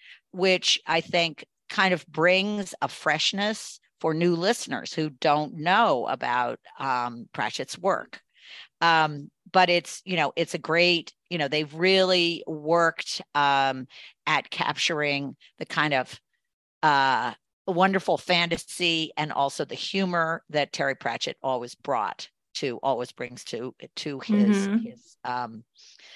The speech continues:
Speaker 1: uh, fantasy stories. And so that's a fun one, Witches Abroad. Um, and another one that, uh, that I think is interesting from the audio ensemble point of view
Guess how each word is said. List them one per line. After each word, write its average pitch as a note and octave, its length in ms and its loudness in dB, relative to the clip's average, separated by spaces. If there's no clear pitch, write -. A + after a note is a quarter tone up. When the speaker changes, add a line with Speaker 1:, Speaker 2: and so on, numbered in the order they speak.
Speaker 1:
uh, B2+ 280 2
fantasy G3+ 480 0
stories. - 580 -10
And D3+ 220 -4
so F3 140 0
that's E3+ 260 2
a E3 60 2
fun D3+ 280 -2
one, C3+ 200 -6
Witches D#3 380 0
Abroad. B2 580 -4
Um, F3 460 6
and F#3+ 280 2
another G#3+ 400 2
one F#3 500 0
that, D#3+ 600 2
uh, D3 420 4
that E3+ 120 2
I E3 100 4
think E3+ 320 -4
is E3 240 -6
interesting F3+ 580 -2
from D#3 360 0
the D3 200 -6
audio D#3+ 680 4
ensemble D#3 800 0
point G#3 300 -2
of G3+ 80 -2
view G#3 380 0